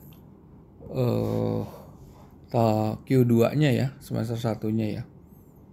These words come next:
Jadi, eh, penurunan harga ini,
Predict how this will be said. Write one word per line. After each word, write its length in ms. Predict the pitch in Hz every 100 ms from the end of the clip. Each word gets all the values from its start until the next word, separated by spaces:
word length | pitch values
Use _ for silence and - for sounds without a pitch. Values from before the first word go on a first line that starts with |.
| - - - - - - 160
Jadi, 560 | 123 120 196 202 - -
eh, 560 | - 156 151 143 147 139 - - - - - - - - - - - - -
penurunan 720 | 165 170 170 165 170 175 165
harga 480 | 147 139 135 135 165
ini, 560 | 214 151 107 104 151